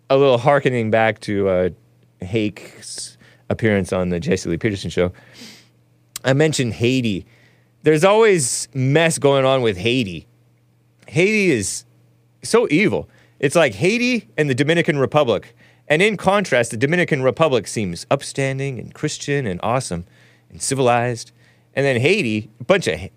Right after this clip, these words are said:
Haitians. <laughs> Shout out to the Haitians.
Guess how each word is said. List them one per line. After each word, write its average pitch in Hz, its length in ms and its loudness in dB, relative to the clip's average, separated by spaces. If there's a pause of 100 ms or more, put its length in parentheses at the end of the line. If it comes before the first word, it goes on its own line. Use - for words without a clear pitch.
(160)
Haitians. 180 600 -2 (880)
<laughs> - 880 -20
Shout 151 300 2
out 95 60 0
to 107 80 -6
the 90 100 0
Haitians. 95 500 -2